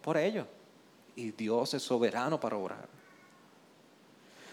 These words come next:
Pero en periodos como este, nosotros nos acercamos por la necesidad de una enfermedad espiritual que tú y yo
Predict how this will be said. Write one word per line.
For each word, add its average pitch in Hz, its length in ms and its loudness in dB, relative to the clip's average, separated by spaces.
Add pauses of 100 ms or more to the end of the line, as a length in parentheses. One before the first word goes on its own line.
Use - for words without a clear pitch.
(360)
Pero 131 160 4
en - 20 -8
periodos 165 260 12
como 175 260 10
este, 180 220 4
nosotros 139 380 2
nos 151 180 2
acercamos 143 560 -2
por 127 160 0
la 120 140 -2
necesidad 120 840 -4
de 117 160 -2
una 127 120 -2
enfermedad 117 720 -4
espiritual 120 680 -2
que 113 140 -6
tú 143 300 -2
y 135 140 0
yo 110 400 0